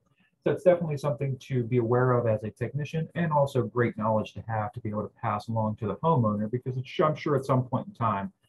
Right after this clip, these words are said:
they're probably gonna notice it or at least come across it. Finally, your alarm light on there, if you do have an alarm active on the system, this lamp will illuminate, and if you have a digital L E D, it will, uh,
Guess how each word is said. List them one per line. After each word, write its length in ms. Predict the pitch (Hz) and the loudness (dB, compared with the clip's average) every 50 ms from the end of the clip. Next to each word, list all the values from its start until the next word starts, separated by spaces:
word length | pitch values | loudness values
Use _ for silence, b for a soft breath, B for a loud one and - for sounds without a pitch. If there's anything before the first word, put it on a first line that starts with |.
| _ _ - | _ _ -2
they're 100 | 196 190 | 0 4
probably 340 | 196 185 165 139 123 123 | 6 6 8 8 6 4
gonna 220 | 110 127 123 113 107 | 4 4 2 2 2
notice 340 | 107 110 113 113 113 - - | 4 2 2 2 0 0 -2
it 100 | 120 - | -2 -2
or 140 | 120 113 110 | -2 -2 -2
at 60 | 107 | -2
least 240 | 110 107 - - - | -2 -4 -6 -6 -6
come 100 | 110 98 | -6 -6
across 440 | 95 - - 92 - - - - - | -6 -6 -4 -4 -4 -4 -6 -10 -14
it. 120 | - - _ _ _ _ _ _ _ _ _ _ _ _ _ _ _ _ _ _ _ _ _ _ _ _ _ _ _ _ _ _ _ _ _ | -18 -18 _ _ _ _ _ _ _ _ _ _ _ _ _ _ _ _ _ _ _ _ _ _ _ _ _ _ _ _ _ _ _ _ _
Finally, 320 | - 165 165 165 165 165 151 | 2 4 4 4 4 2 4
your 140 | 127 123 | 4 4
alarm 380 | 117 107 107 120 123 135 143 147 | 4 4 4 6 6 6 4 4
light 180 | 147 147 151 156 | 2 0 0 0
on 220 | 156 156 156 165 | -2 -2 -2 -4
there, 140 | 170 - - | -8 -10 -8
if 200 | - 123 120 - | -8 -8 -8 -8
you 80 | 120 113 107 | -10 -8 -4
do 160 | 131 131 127 | -2 0 2
have 160 | 131 131 123 | 2 2 2
an 80 | 120 117 | 0 -2
alarm 320 | 117 117 117 120 120 120 - _ | -4 -2 -2 -2 -2 -2 -4 _
active 400 | - 107 107 113 - - 131 120 | -8 -8 -8 -6 -6 -4 -4 0
on 180 | 127 127 127 120 | 0 0 0 0
the 60 | 113 | -4
system, 480 | - - 139 131 - - 156 156 160 - _ _ _ _ _ _ _ _ _ _ _ _ _ - | -6 -4 -6 -6 -6 -6 -8 -10 -10 -10 _ _ _ _ _ _ _ _ _ _ _ _ _ -2
this 220 | 123 127 120 - | -2 -2 -2 -2
lamp 300 | 107 113 117 117 123 113 - | -4 -2 0 0 0 0 -2
will 200 | 113 107 107 - | -2 -2 0 0
illuminate, 520 | - 147 175 180 185 180 185 185 185 - _ _ _ _ _ _ - - | 2 4 6 6 6 6 6 4 4 2 _ _ _ _ _ _ -6 -4
and 140 | 117 117 | -4 -2
if 120 | 117 110 - | -2 -4 -2
you 100 | 117 113 | -2 0
have 180 | 127 143 147 143 | 0 2 2 2
a 80 | 135 | 2
digital 340 | 139 147 139 131 - 143 - - | 0 0 -2 -2 -2 -2 0 2
L 180 | - 139 143 | 2 2 0
E 120 | 143 135 127 | 0 -4 -4
D, 300 | 127 147 147 147 147 147 - _ _ _ _ _ _ _ _ _ | -4 -2 -2 -2 -4 -6 -8 _ _ _ _ _ _ _ _ _
it 220 | - 127 127 - - - | -2 -2 -2 -2 -4 -6
will, 560 | 107 123 123 120 120 120 120 117 117 117 - _ _ _ _ _ _ _ - | -2 0 0 0 0 0 -2 -2 -4 -6 -8 _ _ _ _ _ _ _ -12
uh, 140 | 95 98 | -12 -12